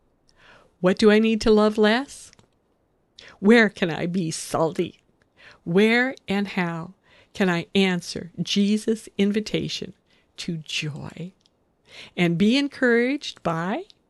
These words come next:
the future of a faithful disciple? C S Lewis again, where he says, "Your place in heaven will seem to be made for you and you alone,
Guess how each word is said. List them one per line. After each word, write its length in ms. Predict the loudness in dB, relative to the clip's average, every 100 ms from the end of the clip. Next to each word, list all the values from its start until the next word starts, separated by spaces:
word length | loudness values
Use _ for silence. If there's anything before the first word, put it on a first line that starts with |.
| _ _ -20 -6
the 100 | -6
future 760 | -4 0 2 2 0 -8 -10 -16 _ _ _ _ -4
of 140 | -2
a 80 | -4
faithful 500 | -4 -4 -4 -8 -8
disciple? 680 | -8 -10 -8 -10 -10 -12 -14 _ _ -20 -20 -20 -14
C 280 | 4 6
S 180 | 6 6
Lewis 300 | 4 4 2
again, 300 | -4 -2 -2
where 120 | 0
he 80 | -2
says, 300 | 0 -2 2
"Your 260 | 2 2 0
place 460 | -2 0 0 0
in 120 | 0 2
heaven 440 | 2 0 -6 -10 -12 -18 -18 0
will 160 | 2 2
seem 540 | 0 0 2 2 0
to 100 | 0
be 160 | 0 2
made 460 | 2 2 2 0
for 140 | -2 0
you 460 | 2 2 2 2
and 140 | 0 0
you 220 | 0 0
alone, 540 | 0 -2 -4 -6 -8